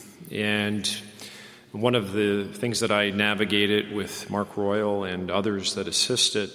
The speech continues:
uh, in organizing this is I had an opportunity to review each and every church in Niagara. There's about four hundred thirty-seven of them. As I went through the listings, um,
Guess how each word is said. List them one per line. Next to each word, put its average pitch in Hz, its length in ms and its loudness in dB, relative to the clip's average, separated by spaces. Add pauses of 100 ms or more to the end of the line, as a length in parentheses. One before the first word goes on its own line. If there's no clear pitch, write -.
(200)
uh, 101 160 -6
in 95 200 -4
organizing 98 720 2
this 95 280 2
is 98 160 -2
I 98 100 2
had 117 120 4
an 117 100 2
opportunity 107 720 2
to 101 100 -10
review 101 680 2 (480)
each 139 220 2
and 120 60 6
every 110 220 6
church - 440 4
in 101 180 -2
Niagara. 87 480 -2 (760)
There's 101 100 -6
about 104 120 2
four 113 220 4
hundred 98 260 2
thirty-seven 90 640 2
of 85 140 -8
them. 85 240 -6 (840)
As 131 180 4
I 135 60 4
went 131 240 -2
through 123 200 4
the 104 100 4
listings, 107 1120 4
um, 95 680 -4